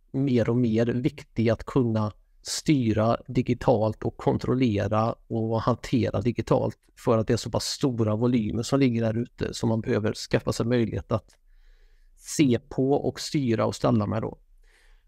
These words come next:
Och sen är det den operationella hanteringen när det väl träffar en butik eller en returhub eller ett lager,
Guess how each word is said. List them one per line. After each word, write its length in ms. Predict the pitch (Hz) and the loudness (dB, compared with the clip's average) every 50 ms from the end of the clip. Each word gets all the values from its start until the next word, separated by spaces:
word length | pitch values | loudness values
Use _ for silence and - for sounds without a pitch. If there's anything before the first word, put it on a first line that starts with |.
| - _ _ _ | -20 _ _ _
Och 140 | - 156 - | -4 2 4
sen 200 | - 160 147 139 | 4 6 6 4
är 40 | 131 | 2
det 80 | 135 | 2
den 120 | 135 131 - | 0 -2 -2
operationella 800 | - 160 - - - - - - - - - 156 147 139 123 123 | -4 -6 -6 -8 -6 -4 -2 -2 0 0 2 2 2 2 2 0
hanteringen 680 | 123 127 127 - - 143 123 113 120 113 123 131 139 139 | 0 -2 -2 0 0 0 0 0 0 -2 -2 -2 0 0
när 120 | 135 131 | 0 0
det 60 | 131 | 0
väl 200 | 123 127 123 117 | -2 -2 -4 -4
träffar 640 | 117 _ - - 117 - - _ _ - 95 107 110 | -6 _ -8 -8 -8 -8 -12 _ _ -4 -2 0 0
en 240 | 107 117 127 120 123 | 2 2 0 0 0
butik 600 | 123 135 - - 143 123 123 127 - _ - - | -2 -4 0 0 0 0 0 -2 -6 _ -2 0
eller 200 | 117 113 120 117 | 2 2 2 0
en 120 | 120 120 113 | -2 0 0
returhub 760 | 117 110 - - 151 135 120 113 - - 120 113 117 117 120 | -2 -2 0 0 0 0 0 0 -2 0 0 0 0 0 0
eller 220 | 113 110 110 110 | 0 0 0 0
ett 140 | 110 113 - | -2 0 2
lager, 600 | 143 135 123 113 107 110 113 - 117 120 120 147 | 4 4 4 4 2 0 0 0 0 0 0 -4